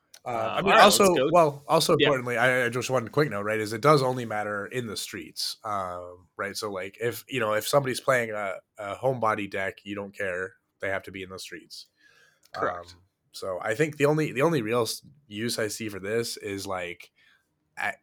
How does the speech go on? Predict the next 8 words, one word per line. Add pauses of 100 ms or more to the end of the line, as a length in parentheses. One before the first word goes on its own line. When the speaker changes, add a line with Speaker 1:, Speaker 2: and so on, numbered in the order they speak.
(340)
Speaker 1:
to
sort
of,
like, (160)
uh, (680)
what's
the,
the